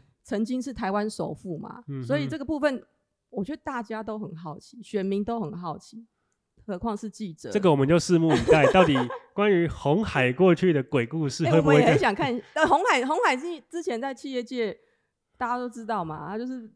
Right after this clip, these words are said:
Speaker 1: 就是他
Speaker 2: 你说他是企业界或科技业里面的牛鬼蛇神，会不会被告？
Speaker 1: 哎，我觉得还好啦，还好啦。
Speaker 2: 好啦，我们就有人这么认为啦。
Speaker 1: <laughs> 对，因为他其实真的是大企业，那大家也知道跟鸿海做生意，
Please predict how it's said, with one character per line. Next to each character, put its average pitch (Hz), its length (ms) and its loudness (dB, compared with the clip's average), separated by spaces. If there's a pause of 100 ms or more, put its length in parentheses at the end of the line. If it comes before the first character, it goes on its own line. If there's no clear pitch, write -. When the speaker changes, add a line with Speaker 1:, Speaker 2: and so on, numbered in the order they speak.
(640)
Speaker 1:
就 247 140 -10
是 269 100 -10
他 247 300 -2
Speaker 2:
你 247 60 2
说 220 160 2
他 208 160 2
是 208 240 2
企 208 340 -2
业 185 220 2
界 180 340 -2
或 175 140 2
科 156 240 0
技 170 260 -6
业 156 180 0
里 120 160 -4
面 147 160 0
的 131 120 0
牛 117 160 0
鬼 113 200 -4
蛇 110 200 -6
神， 110 100 -6
会 123 80 -6
不 120 60 -2
会 113 80 -2
被 113 120 -4
告？ 104 220 -14 (560)
Speaker 1:
哎， 220 80 -8 (1700)
我 - 80 -6
觉 311 100 0
得 427 80 4
还 277 200 2
好 190 180 2
啦， 175 240 -4
还 233 140 4
好 196 160 6
啦。 156 120 2
Speaker 2:
好 156 40 2
啦， 147 100 2
我 160 60 4
们 170 80 4
就 196 760 2
有 151 200 4
人 143 200 2
这 165 120 0
么 147 120 2
认 135 300 -2
为 101 220 -6
啦。 104 160 -14
Speaker 1:
<laughs> - 20 -12
对， 320 160 0
因 359 100 -6
为 339 60 -4
他 339 140 -8
其 339 140 -6
实 262 80 -8
真 277 120 -4
的 247 120 -2
是 - 80 -10
大 220 220 -4
企 196 280 -8
业， 180 120 -4
那 302 120 -4
大 320 160 0
家 285 60 0
也 190 60 2
知 208 80 -6
道 254 200 0
跟 240 240 -4
鸿 202 240 -2
海 175 180 -4
做 190 240 -2
生 185 200 -4
意， 196 280 -4